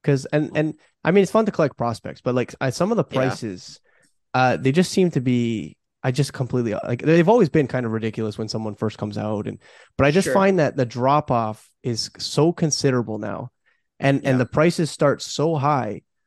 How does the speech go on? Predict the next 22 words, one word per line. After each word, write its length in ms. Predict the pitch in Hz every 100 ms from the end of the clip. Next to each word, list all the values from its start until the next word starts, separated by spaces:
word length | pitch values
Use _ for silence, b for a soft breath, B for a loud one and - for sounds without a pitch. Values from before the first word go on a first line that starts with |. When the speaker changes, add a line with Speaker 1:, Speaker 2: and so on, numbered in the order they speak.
| _
Speaker 1:
that 240 | 127 135 143
no 180 | 139
matter 240 | 165 196 202
what 300 | 143 147 -
this 140 | 135
player 340 | - 139 120 113
accomplishes, 720 | - 127 139 120 - - -
like, 140 | 123
it's 100 | 139
almost 340 | 151 202 185 131
impossible 800 | 113 - 120 131 - - - -
for, 240 | - 123
for 240 | - 120 110
these 320 | 120 117 113
things 260 | 113 107 -
to 100 | 110
stay, 400 | - 113 - - _ -
to 100 | 117
stay 280 | - 113
where 180 | 110 110
they 100 | 110
were 420 | 107 156 190 -